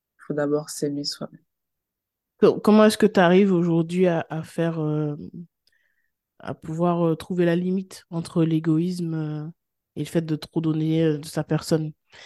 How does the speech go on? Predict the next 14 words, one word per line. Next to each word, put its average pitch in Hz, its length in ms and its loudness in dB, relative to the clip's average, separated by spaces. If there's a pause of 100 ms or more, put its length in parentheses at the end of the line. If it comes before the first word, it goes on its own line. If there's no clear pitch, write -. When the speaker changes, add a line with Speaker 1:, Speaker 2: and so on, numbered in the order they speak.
(140)
Speaker 2:
Comment 196 200 4
est-ce 202 100 4
que - 80 0
t'arrives 190 380 0 (180)
plutôt, - 300 -2
du, 165 380 -14
je 160 100 -14
dirais, 165 300 0
à, 165 240 0
hum, 147 340 -8 (540)
à 151 100 -4
te - 120 0
rendre 170 380 0
compte 202 280 -4